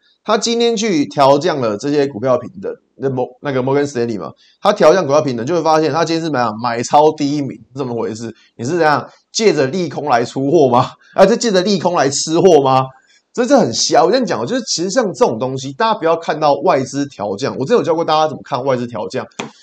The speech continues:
外资调降，这什么意思？因为写报告的人跟操盘的人是不同的人，懂意思吗？你写报告，假设我写报告好了，我得，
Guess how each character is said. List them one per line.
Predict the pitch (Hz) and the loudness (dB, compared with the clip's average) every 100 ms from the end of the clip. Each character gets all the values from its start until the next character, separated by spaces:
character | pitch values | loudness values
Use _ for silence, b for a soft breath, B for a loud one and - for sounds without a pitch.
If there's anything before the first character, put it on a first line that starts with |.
| B _ - - | B _ -12 2
外 | 247 | 2
资 | 165 190 | 2 -4
调 | 196 143 123 | 0 2 2
降， | 135 135 92 | 2 -2 -2
这 | 185 | -6
什 | 120 | -6
么 | 117 | -6
意 | 117 | -6
思？ | 107 - | -10 -6
因 | 202 208 208 | -2 0 4
为 | 214 180 - - _ _ _ _ _ | 6 6 4 -4 _ _ _ _ _
写 | - - 156 135 | -2 0 4 2
报 | - 214 175 | 6 6 6
告 | 156 208 160 | 6 4 4
的 | 131 | 4
人 | 120 117 95 110 | 2 0 -2 -4
跟 | 170 180 190 | 0 0 -2
操 | - 180 185 | 0 6 6
盘 | 185 123 | 6 2
的 | 120 | 2
人 | 117 127 | 0 -2
是 | 170 | -4
不 | 196 | -2
同 | 165 135 123 | 4 4 4
的 | 127 123 | 2 4
人， | 117 120 123 | 4 2 0
懂 | 131 185 | -2 0
意 | |
思 | 196 | 0
吗？ | 185 180 175 b b - | 0 0 -2 b b -2
你 | 226 | -2
写 | - 185 | 2 4
报 | 143 196 | 6 6
告， | 180 180 127 - | 8 6 4 -2
假 | - 135 | -2 4
设 | 226 | 6
我 | 170 185 | 6 4
写 | - | 0
报 | 123 147 | 2 4
告 | 139 | 4
好 | 110 92 | 2 2
了， | |
我 | 120 135 | 2 2
得， | 165 | 0